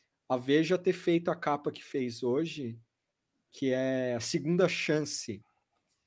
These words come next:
e falando das pautas econômicas, ou seja,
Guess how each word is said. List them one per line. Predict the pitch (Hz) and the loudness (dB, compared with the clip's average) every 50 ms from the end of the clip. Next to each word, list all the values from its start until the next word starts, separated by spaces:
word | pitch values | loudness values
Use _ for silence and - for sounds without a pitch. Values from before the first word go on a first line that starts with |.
| _ _ _ _ _ - | _ _ _ _ _ -2
e | 135 131 131 127 127 123 123 120 120 120 117 110 113 | 0 2 2 4 4 4 4 4 2 2 0 -2 0
falando | - 156 139 139 147 156 | 4 4 6 6 6 6
das | 151 170 160 - | 6 4 4 4
pautas | - 170 160 156 - 180 147 160 | 6 6 6 6 4 2 0 0
econômicas, | 156 - - 185 175 170 151 139 127 - 131 120 | -2 0 2 2 4 4 2 2 0 -2 -2 0
ou | 135 151 | 0 0
seja, | 147 - - 160 156 147 127 120 127 117 113 | 0 0 2 4 4 4 4 2 -2 -4 -6